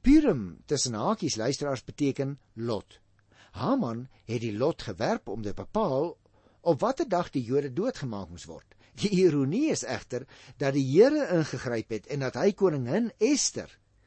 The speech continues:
op die troon laat sit het om daardie dag 'n dag van triomf te laat wees. Wonderlike, wonderlike God wat die geskiedenis so regeer, nie waar nie?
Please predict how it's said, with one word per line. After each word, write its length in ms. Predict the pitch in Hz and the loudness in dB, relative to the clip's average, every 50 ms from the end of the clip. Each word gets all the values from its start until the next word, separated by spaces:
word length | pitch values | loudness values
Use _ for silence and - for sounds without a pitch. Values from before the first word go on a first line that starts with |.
| _ _ _ | _ _ _
op 180 | - 170 147 | 0 0 0
die 120 | 147 185 143 | 0 -4 -4
troon 320 | - 220 269 285 277 262 | -2 -2 0 0 2 0
laat 160 | 196 143 - | 0 0 0
sit 160 | - 127 107 117 | -2 -4 -4 -4
het 140 | 113 - - - - - - _ | -8 -10 -12 -20 -20 -20 -10 _
om 240 | - 156 139 131 104 | 0 0 0 0 -2
daardie 400 | 110 110 127 185 247 262 262 185 | -2 -2 -2 0 0 -2 -2 -4
dag 300 | 127 113 107 104 - - - _ _ | -6 -6 -6 -8 -8 -12 -20 _ _
'n 140 | - 117 98 - | -10 -10 -8 -6
dag 340 | - 131 147 135 - - _ _ _ _ - - | -6 -6 -6 -6 -10 -16 _ _ _ _ -12 -8
van 280 | - 156 139 131 123 - _ _ | -6 -4 -4 -4 -6 -10 _ _
triomf 600 | - 143 127 104 101 117 113 98 82 - - - _ - - - _ | -8 -6 -6 -6 -6 -8 -8 -10 -12 -14 -20 -20 _ -20 -20 -20 _
te 100 | - 117 | -10 -8
laat 260 | 101 104 107 104 - | -6 -4 -4 -4 -6
wees. 460 | - 101 90 76 80 - - - - - _ _ _ _ _ _ _ - - - | -6 -8 -8 -8 -8 -8 -8 -8 -10 -14 _ _ _ _ _ _ _ -20 -10 -4
Wonderlike, 960 | - 139 208 233 226 226 220 220 214 208 202 202 180 - - 185 180 170 151 - _ _ _ _ _ _ _ _ _ _ _ _ _ _ | -2 0 0 0 0 -2 -4 -2 -2 -2 -2 -4 -4 -2 0 0 0 0 -2 -8 _ _ _ _ _ _ _ _ _ _ _ _ _ _
wonderlike 760 | 98 98 107 151 220 302 302 311 311 311 285 262 254 - 220 | -12 -6 -2 0 0 0 0 0 0 0 -2 -2 -2 -2 -4
God 300 | - - - 254 247 - | -4 -2 -4 -4 -4 -4
wat 100 | 220 220 | -4 -4
die 140 | 208 185 - | -4 -4 -4
geskiedenis 520 | 180 160 - - - 254 233 214 175 147 | -4 -6 -6 -4 -4 -4 -2 -2 -4 -2
so 140 | - 196 185 | 0 2 2
regeer, 440 | 165 151 135 - - 170 147 135 135 | 2 0 -2 -4 -2 0 2 2 2
nie 120 | 165 220 | 0 0
waar 280 | 156 135 120 117 110 101 | 0 0 -2 -2 -2 -4
nie? 180 | 120 180 262 | -6 -8 -8